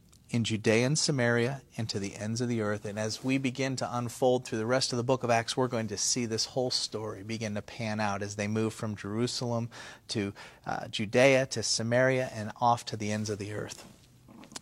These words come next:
Now, I want to focus on this power of God coming into us through the Holy Spirit. Now,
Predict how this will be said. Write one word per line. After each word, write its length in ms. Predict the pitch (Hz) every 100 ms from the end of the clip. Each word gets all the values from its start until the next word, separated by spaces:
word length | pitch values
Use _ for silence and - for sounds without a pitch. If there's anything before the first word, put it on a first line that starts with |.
| - - - -
Now, 200 | 131 120 - -
I 160 | 131 135
want 260 | 156 214
to 60 | -
focus 500 | - 135 131 117 120
on 240 | 113 113
this 220 | 110 - -
power 520 | - - 107 101 104
of 280 | 110 101 104
God 400 | 110 101 95 92
coming 320 | - 113 110
into 280 | 110 117 -
us 140 | 107 -
through 140 | 107
the 80 | 95
Holy 280 | 104 104 95
Spirit. 520 | - - 104 101 - - _ - - -
Now, 160 | 135